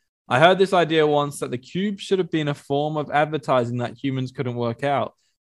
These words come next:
This is one of the episodes where the sci-fi should have taken a backseat and the character stuff take the front and center. Six out of ten for me. Um, and yeah, look, I don't know if that advertising thing is a plot thing that I would have liked, but I do agree that,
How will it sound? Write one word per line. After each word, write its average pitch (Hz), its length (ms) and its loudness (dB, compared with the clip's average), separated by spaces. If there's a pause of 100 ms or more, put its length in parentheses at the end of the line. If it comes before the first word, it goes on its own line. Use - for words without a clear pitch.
(100)
This 185 160 -4
is 196 120 -2
one 208 100 4
of 190 80 4
the 175 100 6
episodes 156 500 0
where 151 120 2
the 135 60 -2
sci-fi 156 680 2
should 170 180 -2
have 175 80 -4
taken 175 300 -2
a 139 40 -6
backseat 135 600 0
and 131 120 -6
the 123 60 -6
character 160 400 -2
stuff 143 340 -4
take 127 200 -6
the 104 80 -10
front 123 340 -8
and 123 160 -10
center. 117 400 -10 (380)
Six - 360 -4
out 160 200 4
of 135 80 -4
ten 113 320 -4
for - 160 -14
me. 113 340 -8 (420)
Um, 135 440 0 (100)
and 180 400 -4 (120)
yeah, 214 300 4
look, 202 240 0
I 233 120 2
don't 247 160 -2
know 190 100 4
if 170 120 -2
that 147 200 0 (140)
advertising 175 640 2
thing 190 200 2
is 175 80 -2
a 175 60 -2
plot 185 300 -2 (540)
thing 165 160 -6
that 123 100 -4
I 139 80 4
would 196 120 4
have 202 80 0
liked, 226 280 2 (180)
but 196 380 10 (280)
I 143 140 6
do 185 200 6
agree 156 540 0
that, 127 340 2